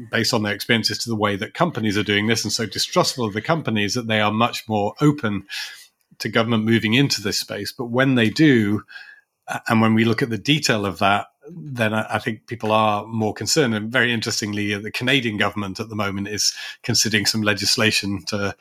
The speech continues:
to kind of try and regulate, uh, harms on the internet. And the Global Network Initiative themselves have given feedback to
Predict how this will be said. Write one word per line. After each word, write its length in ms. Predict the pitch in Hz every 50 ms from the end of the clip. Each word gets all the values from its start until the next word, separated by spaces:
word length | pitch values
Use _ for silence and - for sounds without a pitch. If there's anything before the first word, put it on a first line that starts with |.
| - - - - - - -
to 120 | - 113
kind 140 | - 117 104
of 80 | 104 -
try 140 | - 117
and 100 | 107 104
regulate, 600 | 101 110 104 98 117 107 101 101 107 104 - - - - - - -
uh, 160 | 113 101 95
harms 400 | - - 131 120 113 110 110 104
on 140 | 113 95 101
the 100 | 107 113
internet. 560 | 117 113 - - 98 104 101 104 - - - - - - - _ _ _ -
And 320 | - 120 117 117 113 107 98
the 120 | 110 123
Global 300 | 113 135 139 127 123 131
Network 320 | 120 123 120 131 120 110 -
Initiative 320 | 117 120 - - 131 104
themselves 420 | 110 110 101 - 160 170 160 127
have 100 | 113 113
given 160 | - 123 117 117
feedback 460 | - - 214 196 143 139 120 120 -
to 60 | -